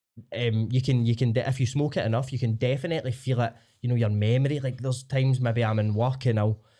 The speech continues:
need to write down a number and it's only, like, five numbers long, and, and I'll look at it and then I'll go and I'll go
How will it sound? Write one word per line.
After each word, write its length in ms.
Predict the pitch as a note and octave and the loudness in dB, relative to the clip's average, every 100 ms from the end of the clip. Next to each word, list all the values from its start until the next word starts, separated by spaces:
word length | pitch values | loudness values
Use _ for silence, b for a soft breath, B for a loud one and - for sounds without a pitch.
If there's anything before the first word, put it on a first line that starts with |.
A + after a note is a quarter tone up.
| b | b
need 120 | B2+ | -2
to 80 | A#2+ | 0
write 220 | A#2 A#2 | 2 2
down 120 | A#2 A#2 | 2 2
a 60 | |
number 380 | G#2+ A2 B2 C#3 | 4 4 2 2
and 100 | C3+ | 2
it's 120 | B2 C#3 | 0 -2
only, 120 | D3 | -2
like, 120 | D3 | -4
five 500 | - A#2+ A2+ A#2 A2 | -4 -2 0 0 0
numbers 460 | A2 A2 A2 A2 G#2+ | 0 2 2 0 0
long, 300 | G#2 A2+ A#2+ | 2 2 2
and, 160 | G#2 b b b b - | 0 b b b b -2
and 100 | A#2 | 0
I'll 140 | G#2 | 2
look 160 | B2+ C3 | 2 2
at 100 | D#3 | 0
it 120 | D3 | 0
and 80 | B2 | 2
then 120 | A#2 | 2
I'll 100 | A2 | 2
go 160 | A2+ A#2+ | -2 -6
and 80 | C3 | -10
I'll 80 | |
go 160 | - - | -18 -20